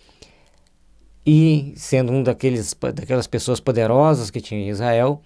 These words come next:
ele pede o corpo de Jesus e vai lá e tira o corpo. E foi também Nicodemos, aquele que anteriormente se dirigia de noite a Jesus, levando quase cem libras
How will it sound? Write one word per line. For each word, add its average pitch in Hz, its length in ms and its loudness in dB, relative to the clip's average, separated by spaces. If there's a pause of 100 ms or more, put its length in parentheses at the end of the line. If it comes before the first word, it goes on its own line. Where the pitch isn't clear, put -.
(300)
ele 175 180 2
pede 139 340 2
o 151 40 0
corpo 123 300 -6
de 107 80 -6
Jesus 127 640 -2 (340)
e 151 80 -8
vai 143 160 -2
lá 113 120 -2
e - 20 -10
tira 113 200 -8
o 143 40 -8
corpo. - 320 -12 (2250)
E 202 100 2
foi 185 220 2
também 156 320 4
Nicodemos, 143 920 2
aquele 185 480 2
que 156 100 0
anteriormente 135 680 0
se 131 140 -4
dirigia 110 720 -4 (220)
de 113 160 -4
noite 113 280 -2
a 101 40 -4
Jesus, 113 460 -2 (480)
levando 165 500 2
quase 160 400 0
cem 180 200 -2
libras 135 640 -2